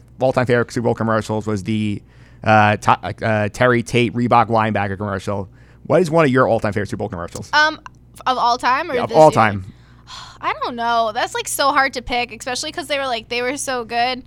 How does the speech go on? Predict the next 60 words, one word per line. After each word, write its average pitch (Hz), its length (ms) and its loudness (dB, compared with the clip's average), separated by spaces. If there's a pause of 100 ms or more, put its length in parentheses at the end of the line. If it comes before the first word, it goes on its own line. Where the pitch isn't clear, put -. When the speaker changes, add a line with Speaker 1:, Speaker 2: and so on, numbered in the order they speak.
(280)
Speaker 2:
Um, 247 420 6
I 254 140 2
wanna 277 220 2
focus 247 420 -6
more 220 220 -2
on 220 140 -4
this 214 200 -6
year 247 220 -2
because, 226 380 -8
like, 196 180 -8
it's - 120 -14
so 214 200 -4
fresh. 214 360 -8
But, 226 240 0
um, 208 380 2
I 269 100 4
just 302 160 -4
really 311 260 -6
liked 349 280 -2
that 311 300 2
N 277 140 0
F 311 120 -4
L 311 140 2
one 311 100 0
hundred 311 400 -4
commercial. 240 460 -6
Like, 254 140 -2
I 311 80 4
watched 302 260 2
it, 330 60 -8
like, 311 160 -4
fourteen 285 420 -8
times. 226 480 -4
Like, 233 100 0
I 254 80 4
just 311 140 -8
thought 392 140 6
it 302 60 0
was 294 120 -6
so 247 240 -2
good. 226 480 -4
Speaker 1:
Yeah. 123 260 0
Speaker 2:
And 262 140 -2
I 269 40 -2
feel 277 120 -8
like 294 140 -8
it's 277 140 -12
bumped 254 360 0
up, 240 300 -2
like, 233 220 -10
bumped 247 260 -2
down 240 240 2
a - 20 -8
bunch 233 240 -8
of 240 60 -12
my, 214 160 -10
like, 214 180 -12
favorite 226 320 -6
ones 220 220 -6
from, 208 280 -8